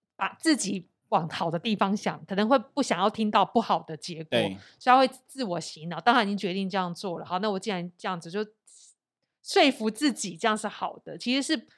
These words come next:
Speaker 1: 不对。我们也常遇到善信有不止一次两次来就问神明，然后神明跟他讲说都不好，不要，不要这样做。然后他依照自己旧思维，他觉得他这样做他是唯一，呃，可以赚钱的路，就是会有生意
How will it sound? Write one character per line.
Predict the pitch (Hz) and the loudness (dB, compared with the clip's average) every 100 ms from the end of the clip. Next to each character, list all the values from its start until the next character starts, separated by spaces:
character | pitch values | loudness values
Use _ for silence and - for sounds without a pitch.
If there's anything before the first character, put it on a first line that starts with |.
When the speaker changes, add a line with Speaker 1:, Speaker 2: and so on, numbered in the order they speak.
| _ | _
Speaker 1:
不 | 220 214 | -4 2
对。 | 254 | 2
我 | 233 | 4
们 | 220 | 2
也 | |
常 | 202 214 240 254 | 2 0 -2 0
遇 | 294 | 4
到 | 269 | 4
善 | 277 254 | 4 0
信 | 262 | 2
有 | 233 185 - - - | 2 2 -2 -20 -2
不 | 349 | 0
止 | 240 | 0
一 | 233 240 | -2 -4
次 | 233 - 277 | -6 0 2
两 | 202 165 156 | 2 -2 -8
次 | - 240 190 175 | -6 -2 0 0
来 | - 185 | 0 0
就 | 190 220 | 2 2
问 | 226 190 | 4 2
神 | - 175 | 0 -2
明， | 165 | 0
然 | 170 | 0
后 | 202 | 0
神 | 185 | 2
明 | 180 | 2
跟 | 185 185 | 2 2
他 | 190 | 0
讲 | 185 151 | -4 -10
说 | 185 | -8
都 | 180 | -6
不 | 190 196 | -6 -6
好， | - 156 | -6 -6
不 | - 160 | -8 -4
要， | 180 160 - _ _ - | -2 -2 -4 _ _ -2
不 | 208 | 4
要 | 226 | 6
这 | 247 | 6
样 | 196 185 | 2 2
做。 | 214 180 - - - | 2 0 -2 -16 -8
然 | 202 240 | 4 8
后 | 247 | 8
他 | 226 254 | 8 6
依 | 240 | 6
照 | 233 233 | 6 4
自 | 226 | 4
己 | 208 | -4
旧 | 170 220 190 | 0 2 2
思 | - 202 | 0 0
维， | |
他 | 190 240 | 4 4
觉 | 196 | 4
得 | |
他 | 202 | 2
这 | 214 240 | 2 2
样 | 208 | 4
做 | 214 | 2
他 | 214 | 2
是 | 233 | 2
唯 | 190 175 | 0 0
一， | 185 190 - _ _ - | -2 -4 -6 _ _ -2
呃， | 185 170 | 0 0
可 | - | 2
以 | 226 | 2
赚 | 233 202 | 4 4
钱 | - 180 | 2 -2
的 | 175 | 0
路， | 185 185 | 2 2
就 | 208 | 4
是 | 208 | 4
会 | 233 | 2
有 | 170 | 0
生 | - 190 185 | 0 0 0
意 | 185 | -4